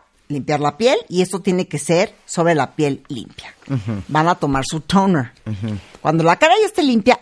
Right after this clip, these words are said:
Speaker 1: en la mañana o en la tarde lo pueden hacer, van a poner unas gotas de toner en la mano
Speaker 2: Ujú.
Speaker 1: y las van a frotar.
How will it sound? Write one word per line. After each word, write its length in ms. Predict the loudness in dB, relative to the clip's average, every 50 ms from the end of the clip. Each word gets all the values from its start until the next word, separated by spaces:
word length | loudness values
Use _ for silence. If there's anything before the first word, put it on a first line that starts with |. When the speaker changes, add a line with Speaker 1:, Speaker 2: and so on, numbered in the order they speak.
| _ _
Speaker 1:
en 180 | 4 4 6
la 120 | 4 4 4
mañana 520 | 4 4 4 4 4 4 4 4 2 2 2
o 180 | 4 4 6 6
en 120 | 6 6
la 100 | 4 2
tarde 340 | 4 _ 2 2 2 2 -2
lo 120 | -2 -2
pueden 320 | -2 -2 0 2 2 2 2
hacer, 400 | 0 0 0 -2 -2 -4 -8 -14 _ _ _ _ _ -20 -20 -20 -20 -20 -20 -20 -10 0
van 180 | 2 4 4 4
a 80 | 2 2
poner 280 | 2 2 2 0 0 0
unas 260 | 0 4 4 4 2
gotas 240 | 2 -2 -4 -2 0
de 120 | 0 0
toner 400 | 2 4 2 4 4 4 2 2 0
en 160 | 0 2 2
la 80 | 2 2
mano 460 | 2 2 2 2 0 0 -2 -2 -6 -10 -18 -14 -12
Speaker 2:
Ujú. 200 | -10 -8 -2 2 4
Speaker 1:
y 60 | 4
las 140 | 6 4 4
van 140 | 4 2 2
a 60 | 0
frotar. 440 | -2 -6 -10 -8 -8 -8 -8 -8